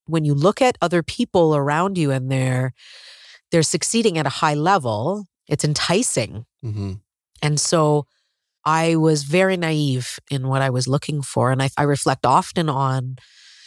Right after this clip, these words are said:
Speaker 1: the evolution of our partnership. It's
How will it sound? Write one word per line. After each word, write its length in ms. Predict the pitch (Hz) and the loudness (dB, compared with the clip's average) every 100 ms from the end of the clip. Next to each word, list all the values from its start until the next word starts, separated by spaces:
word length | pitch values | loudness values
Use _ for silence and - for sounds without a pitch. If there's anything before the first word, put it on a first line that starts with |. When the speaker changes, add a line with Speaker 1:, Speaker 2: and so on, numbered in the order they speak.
| - - | -10 0
Speaker 1:
the 120 | 160 | 2
evolution 440 | 139 139 139 - | 4 4 2 0
of 100 | 135 | 0
our 220 | 127 147 170 | 2 0 0
partnership. 640 | 143 127 131 - 135 - | -2 -2 -4 -2 -2 -2
It's 440 | 113 - - - | -4 -4 -6 -6